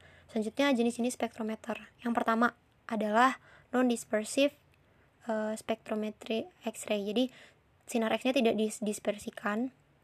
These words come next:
tapi dia cukup menggunakan filter. Yang dideteksi itu cuma satu panjang gelombang aja. Kita bisa, eh, contohnya itu bisa menggunakan untuk penentuan P B dan S dalam bahan bakar hidrokarbon menggunakan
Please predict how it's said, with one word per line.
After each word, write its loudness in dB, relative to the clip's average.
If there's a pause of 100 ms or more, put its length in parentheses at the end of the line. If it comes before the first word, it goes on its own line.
(120)
tapi 0
dia 2
cukup -4
menggunakan -4
filter. -6
Yang -6 (140)
dideteksi -6
itu -6
cuma -2
satu -2 (480)
panjang -4
gelombang -6
aja. 4 (400)
Kita 4
bisa, 4
eh, 0
contohnya 0
itu 0
bisa -4
menggunakan -4
untuk -6
penentuan -6
P -2
B 0
dan -6
S -10
dalam -2
bahan -4 (420)
bakar -4
hidrokarbon -2
menggunakan -4